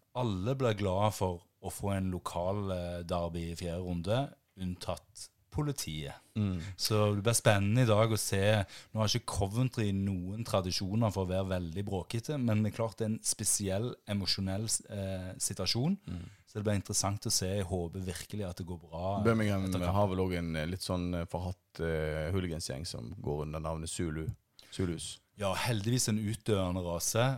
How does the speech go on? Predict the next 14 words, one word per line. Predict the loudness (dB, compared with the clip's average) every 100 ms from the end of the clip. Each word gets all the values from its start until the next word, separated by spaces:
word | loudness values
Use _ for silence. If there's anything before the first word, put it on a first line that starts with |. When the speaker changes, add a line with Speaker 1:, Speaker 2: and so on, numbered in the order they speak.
| -4
Speaker 1:
Eh, | -2 0 0 0
den | 0 0
er | 2
splittet | 0 -4 -10 _
i | 2 4
dag. | 4 4 4 0 -4
Eh, | -6 -4
veldig | -2 -2 0 -2 0
mange | 0 0
av |
de | -2
soner | -2 -2 -2 -2 0
lange | 0 -2 -2
dommer, | -2 0 0 0 -2